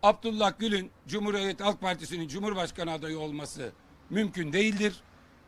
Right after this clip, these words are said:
Cumhuriyet Halk Partisi'nin Cumhurbaşkanı adayı ilgili kanuna göre Cumhuriyet Halk Partisi'nin meclis grubu tarafından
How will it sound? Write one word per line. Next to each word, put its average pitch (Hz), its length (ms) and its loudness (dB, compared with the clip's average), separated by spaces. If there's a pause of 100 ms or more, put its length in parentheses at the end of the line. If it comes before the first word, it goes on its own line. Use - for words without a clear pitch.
(180)
Cumhuriyet 214 440 2
Halk 214 180 0
Partisi'nin 196 340 0
Cumhurbaşkanı 180 720 2
adayı 147 420 -2
ilgili 180 380 -4
kanuna 190 420 0
göre 175 360 2 (1000)
Cumhuriyet 208 400 4
Halk 214 160 6
Partisi'nin 190 400 2
meclis 202 420 0
grubu 185 300 -2
tarafından 139 540 0